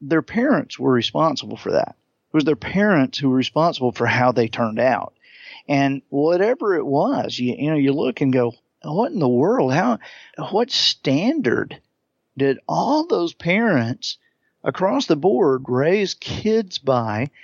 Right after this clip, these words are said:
at that point to raise children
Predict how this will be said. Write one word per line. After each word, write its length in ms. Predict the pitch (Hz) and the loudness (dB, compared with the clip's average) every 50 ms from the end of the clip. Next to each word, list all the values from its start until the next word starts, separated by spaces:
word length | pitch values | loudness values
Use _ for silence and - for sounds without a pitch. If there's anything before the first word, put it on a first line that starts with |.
| - - _ _ - | -20 -20 _ _ -2
at 220 | 175 160 - - | -2 -2 -2 0
that 260 | 160 156 143 - - - | 0 0 0 0 -2 -8
point 640 | - - 214 226 233 190 131 110 110 - 240 - _ _ _ _ _ _ _ - | -8 -4 -2 0 0 0 0 -2 -4 -6 -8 -12 _ _ _ _ _ _ _ -8
to 420 | - - 185 190 185 180 170 165 _ _ _ _ _ - | -4 0 2 2 2 2 0 -2 _ _ _ _ _ -4
raise 400 | - 127 139 165 190 196 208 - | 0 2 2 4 4 2 0 -4
children 960 | - - - - - 208 226 247 269 285 277 208 147 131 120 117 120 156 165 | -8 -8 -6 -4 -2 0 2 2 4 2 2 2 0 0 -2 -2 -4 -8 -10